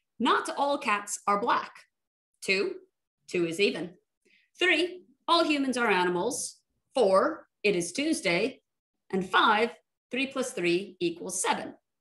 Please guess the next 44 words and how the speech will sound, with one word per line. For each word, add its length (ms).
Now 160
think 240
about 460
which 220
of 100
these 200
sentences 520
are 100
true 300
and 100
which 200
of 80
them 160
is 140
false. 440
So 500
the 80
first 300
one, 320
not 200
all 160
cats 320
are 80
black, 380
that's 300
true. 340
I 80
happen 280
to 60
have 140
a 60
very 260
nice 220
calico, 500
whom 180
you've 200
probably 360
seen 440
in 240
previous 500
videos. 460
Two 160
is 140
even, 420